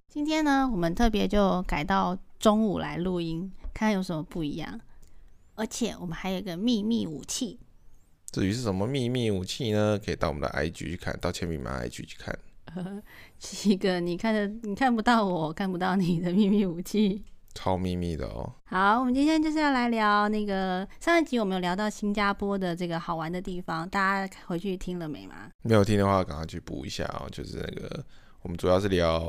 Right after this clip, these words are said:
Speaker 2: 我们去，呃，新加坡有，然后的一些，参加一些活动啦。那真的很不错，真的，对，大家一定要去听。
Speaker 1: 对啊，还有欢迎大家订阅我们的频道，Podcast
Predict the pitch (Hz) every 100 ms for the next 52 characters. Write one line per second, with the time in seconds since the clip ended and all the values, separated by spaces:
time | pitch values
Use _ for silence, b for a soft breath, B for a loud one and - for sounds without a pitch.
0 | - 80 - 92 85 80 - - 76 -
1 | - - - - 90 85 85 85 82 -
2 | - - 78 80 80 - b b b b
3 | - 85 - 80 80 - 92 87 87 85
4 | - - - - - - - b b b
5 | b - 190 - 101 90 - - - -
6 | - 78 73 - - - - - - -
7 | - - - - - 156 139 - 202 185
8 | 208 220 214 226 233 220 214 214 214 220
9 | 226 220 208 175 160 165 175 170 170 b
10 | b 190 190 226 240 - 226 220 - 190